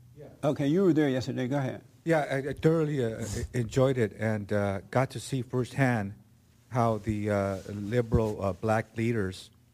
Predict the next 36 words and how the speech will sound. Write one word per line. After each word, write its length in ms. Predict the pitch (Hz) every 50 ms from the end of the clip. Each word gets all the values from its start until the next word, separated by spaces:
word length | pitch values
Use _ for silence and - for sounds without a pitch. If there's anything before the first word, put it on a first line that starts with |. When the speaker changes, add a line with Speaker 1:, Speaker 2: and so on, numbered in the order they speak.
| _ _
Speaker 1:
are 100 | - 104
doing 220 | 101 - 123 120 110
exactly, 720 | 104 - - 123 120 131 151 151 - - 107 95 92 104 - - _ _ _ _ -
uh, 140 | 104 98 98
what 340 | 90 98 110 104 - - 117
you 60 | 104
said, 400 | - - - 110 98 92 87 - -
and 220 | 101 95 87 101
that's, 340 | 110 113 113 110 - - -
uh, 220 | 110 101 95 90 87 - _ _ _ _ _ _ _ _ - - -
channeling 540 | - - 139 131 127 123 123 123 120 120 120 110 -
the, 300 | - 107 110 110 - 98 101
the, 300 | 107 110 107 107 107 104
uh, 180 | 101 101 101 - -
pent-up 340 | - 127 120 120 - 127 -
aggression 580 | 107 95 - 117 117 117 123 - - 110 98 90
to, 300 | - - 117 98 95 87 - -
towards 260 | - - 110 101 95 92
blame, 500 | 90 110 113 120 131 135 127 101 92 95 - _ _ _ _ _ _ -
uh, 280 | 107 101 101 98 98 98 -
rather 380 | 98 107 120 120 120 113 117 110
than – 360 | 107 117 110 104 101 92 92 - _ _ _ _ _ _ _ _ _ _ _
help 260 | _ - 135 120 - -
them 180 | 123 117 117 107
understand 580 | 117 123 117 113 110 - - 127 120 117 117 117
their, 140 | 110 107 -
and 160 | 107 107 107 101
unravel 480 | 107 110 117 110 117 120 120 113 113 110
their 100 | 107 104
personal 460 | - - 123 117 - - 110 95 107
issues. 420 | 127 151 - - 117 98 - - _ _ _ _ _ _ _ _ _ -
And, 320 | 110 113 110 107 104 98
uh, 160 | 110 101 104 101
what 280 | 98 101 113 120 120 120
I 80 | 117
noticed 520 | 117 123 139 170 170 151 127 123 - -